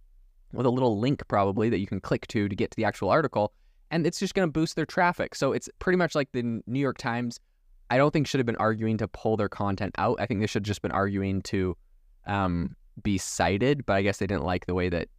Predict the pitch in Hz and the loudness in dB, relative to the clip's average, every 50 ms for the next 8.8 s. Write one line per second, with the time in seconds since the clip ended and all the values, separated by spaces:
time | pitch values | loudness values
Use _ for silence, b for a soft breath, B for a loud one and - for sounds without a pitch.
0 | - - - 87 85 80 73 65 - 90 92 90 - - - 90 - - - _ | -20 -14 -8 -6 -4 -4 -4 -4 -2 -2 -2 -4 -4 -2 -2 -2 -2 -4 -8 _
1 | - 90 92 95 95 - - 98 - - - 104 95 - 104 101 101 85 95 - | -4 -2 0 0 -2 0 0 0 0 0 -2 -4 -2 0 0 0 2 2 0 -2
2 | - - 95 98 101 107 107 107 110 - - 95 - - - 80 82 - - - | -2 -2 -2 0 0 0 0 0 -2 -2 -4 -4 -6 -4 -4 -6 -6 -6 -6 -4
3 | 85 76 67 - - - 80 82 98 104 - - 117 120 117 127 139 147 165 - | -4 -4 -4 -4 -4 -2 -2 -2 -2 -2 -2 0 0 0 2 2 0 0 -2 -4
4 | - - _ _ _ _ _ _ - 139 160 185 185 165 135 117 107 110 - - | -8 -14 _ _ _ _ _ _ 0 2 4 4 4 4 4 4 2 0 -2 -6
5 | _ _ _ - 147 - - - - - 127 139 127 107 95 87 127 - - 190 | _ _ _ -6 -6 -6 -6 -6 0 2 2 2 2 2 2 0 0 0 2 2
6 | 190 202 208 185 - 151 151 135 120 120 - - 131 131 123 120 113 - 120 113 | 4 4 4 2 2 2 0 2 0 -2 -2 -2 -4 -2 -2 -4 -2 0 0 0
7 | 107 - - 110 101 - - - 104 - - 101 - 98 98 95 - 104 101 - | 0 0 -2 -4 -6 -4 -2 -2 -2 -2 -2 -4 -2 -2 -2 0 0 -2 -2 -2
8 | - - 104 95 98 98 85 85 101 98 - - 95 92 - | -2 0 0 0 0 0 -2 -2 -2 -4 0 0 -2 -2 -2